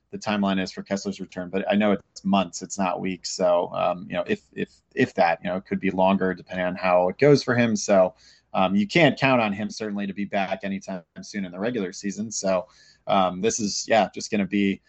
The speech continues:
the thing. And I think, you know, Christian McCoon is probably gonna get some, some minutes here, um, one way or another. And, you know, he's just, he, the fact that he can play left back and maybe not well, but he could play it.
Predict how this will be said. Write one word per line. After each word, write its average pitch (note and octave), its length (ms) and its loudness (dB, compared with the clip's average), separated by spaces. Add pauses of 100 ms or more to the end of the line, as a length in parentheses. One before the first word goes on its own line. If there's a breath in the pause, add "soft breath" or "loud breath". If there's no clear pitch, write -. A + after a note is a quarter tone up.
(180)
the G#2 60 -16
thing. D#3+ 280 4
And B2+ 80 4
I A#2+ 60 4
think, C3+ 240 -2
you D#3+ 40 0
know, A#2 240 2 (500)
Christian E3 280 -6
McCoon D3+ 340 0
is A#2+ 140 -2
probably B2+ 300 4
gonna A#2 180 -2
get A2+ 240 -2
some, G2+ 420 -2 (120)
some G#2 220 -6
minutes G#2 320 -2
here, F2 440 -6 (440)
um, F2 280 -10 (180)
one G#2 160 2
way G2+ 120 4
or F#2 100 2
another. F2+ 560 0
And, F2+ 260 -2
you F#2+ 80 -2
know, F2+ 80 0 (160)
he's G#2 220 2
just, - 260 0 (220 soft breath)
he, A2+ 160 0
the G#2 160 0
fact C3+ 240 6
that B2 80 4
he C3+ 100 4
can A#2 140 -6
play F#3+ 180 6
left F#3 220 4
back E3 340 6
and A#2+ 160 -2
maybe A#2 160 -4
not A#2+ 220 -2
well, D3+ 240 6
but A#2+ 140 -4
he A2+ 120 -10
could G2 180 -8
play C#3 280 0
it. A2+ 160 -2